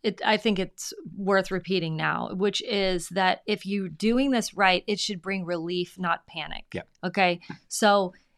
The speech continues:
Speaker 1: it, it's only to be like, "Okay, that, that's all we actually need. And we're not going to have, we're not gonna get kicked out of our apartment." 'Cause to me, that would be, like, the fear is that I would get evicted.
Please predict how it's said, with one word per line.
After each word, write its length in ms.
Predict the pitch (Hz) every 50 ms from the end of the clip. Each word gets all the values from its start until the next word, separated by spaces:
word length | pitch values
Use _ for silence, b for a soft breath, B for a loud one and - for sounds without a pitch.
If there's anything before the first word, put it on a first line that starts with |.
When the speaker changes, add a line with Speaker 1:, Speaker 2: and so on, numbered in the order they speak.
| _ _
Speaker 1:
it, 180 | - 240 240 240 -
it's 160 | - 226 226 -
only 380 | - 240 240 269 285 302 285 262
to 200 | - - 269 262
be 180 | 202 240 240 220
like, 320 | 214 196 185 185 185 - 233
"Okay, 460 | 240 233 240 226 190 - 185 165 165
that, 280 | - 208 220 233 233 - 175 160
that's 220 | - 214 240 240 -
all 280 | - - 226 220 220 190
we 240 | 208 208 202 - - -
actually 580 | - 185 208 208 - - - 233 247 262 262 240
need. 380 | 214 196 190 185 180 180 175 -
And 180 | - 190 196 190
we're 80 | 196 190
not 220 | 190 190 196 -
going 220 | - 196 196 190 180
to 60 | 190
have, 520 | 175 - 190 175 175 175 175 175 170 - _ _
we're 140 | - 202 196
not 120 | 196 190
gonna 140 | - 190 185
get 180 | - 180 - -
kicked 260 | - 202 190 - -
out 240 | 196 180 180 180 -
of 140 | 190 180
our 100 | 196 185
apartment." 460 | 185 180 - 185 175 160 170 175 180 -
'Cause 160 | - 196 - -
to 100 | 254 262
me, 200 | 269 277 269 262
that 260 | - 214 202 202 - 202
would 120 | 196 175
be, 140 | - 190 175
like, 260 | 175 170 170 160 _
the 80 | - 180
fear 240 | - - 175 185 180
is 120 | 180 165 165
that 120 | 170 175
I 100 | 175 170
would 140 | 165 160 -
get 280 | - 165 175 175 - -
evicted. 520 | 180 160 - - - - - 57 - -